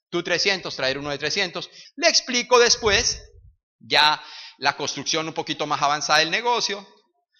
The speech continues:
O sea, el doble conector pro, los seis conectores pro. Le cuento aquí los, los, eh, los ingresos, los viajes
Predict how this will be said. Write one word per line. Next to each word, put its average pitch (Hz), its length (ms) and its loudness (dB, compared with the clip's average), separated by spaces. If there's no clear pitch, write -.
O 143 120 -2
sea, 151 480 6
el 139 160 -2
doble 156 260 0
conector 160 540 -2
pro, 240 640 2
los 180 240 2
seis 180 280 6
conectores 156 540 0
pro. 160 320 -2
Le 190 200 2
cuento 233 320 6
aquí 262 260 4
los, 247 360 6
los, 196 280 4
eh, 180 280 6
los 175 260 2
ingresos, 214 640 6
los 165 200 0
viajes 262 600 8